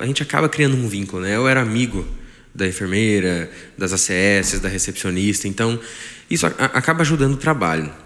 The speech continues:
Então, por exemplo, às vezes, é, porque, é, é, as A C S, elas são responsáveis pelo contato direto e diário com o paciente.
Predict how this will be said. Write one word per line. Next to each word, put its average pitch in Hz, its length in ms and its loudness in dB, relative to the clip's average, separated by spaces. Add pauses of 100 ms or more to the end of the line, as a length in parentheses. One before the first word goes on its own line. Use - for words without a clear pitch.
(560)
Então, 117 400 0
por 117 140 0
exemplo, 101 320 0
às 104 160 0
vezes, 107 300 0
é, 92 240 -4
porque, - 220 -6
é, - 120 -2
é, - 240 -8 (360)
as 117 160 2
A 160 60 4
C 139 160 2
S, 117 320 2
elas 110 140 2
são 131 120 0
responsáveis 135 720 2 (320)
pelo 127 200 4
contato 139 400 0
direto 139 640 2
e 156 160 6
diário 139 500 2
com 131 160 -2
o 120 60 -2
paciente. 92 600 -4